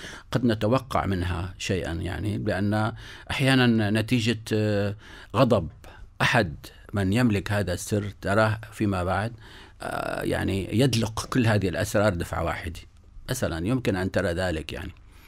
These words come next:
ولكن لو عدنا الآن ودخلنا في آفاق المستقبل بشكل آخر، يعني، نتحدث عن،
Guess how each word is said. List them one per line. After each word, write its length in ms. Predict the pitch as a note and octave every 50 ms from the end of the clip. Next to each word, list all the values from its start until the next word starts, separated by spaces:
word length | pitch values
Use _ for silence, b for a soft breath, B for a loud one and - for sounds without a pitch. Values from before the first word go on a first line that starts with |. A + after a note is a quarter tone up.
| B B B B B B B B
ولكن 280 | - D3+ D3+ D3+ D#3
لو 140 | C#3+ C#3 C3
عدنا 360 | B2+ C#3+ C#3 B2+ C#3 C3 B2
الآن 540 | B2 A#2+ E2 - B2 B2+ A#2+ A2+ A#2 G#2+ G2+
ودخلنا 800 | G2+ G2+ G2 F#2+ F2+ F2 F2 - E2+ G2+ - - A#2+ B2 A#2 - A2
في 400 | - - G2+ F#2 F2+ - E2 F#2
آفاق 300 | G2+ - A2+ A2 - F#2
المستقبل 560 | E2 F2 F2 - - - A2 - F#2+ F#2+ F2+
بشكل 400 | E2 F#2 - A#2 G#2+ - - -
آخر، 400 | - - - - - - E2+ D#2+
يعني، 280 | D2+ C#2 - D#2 E2+
نتحدث 560 | E2+ E2 - F#2+ - - G2 E2+ F#2 F2+ - -
عن، 280 | - F#2 F2+ F2 E2+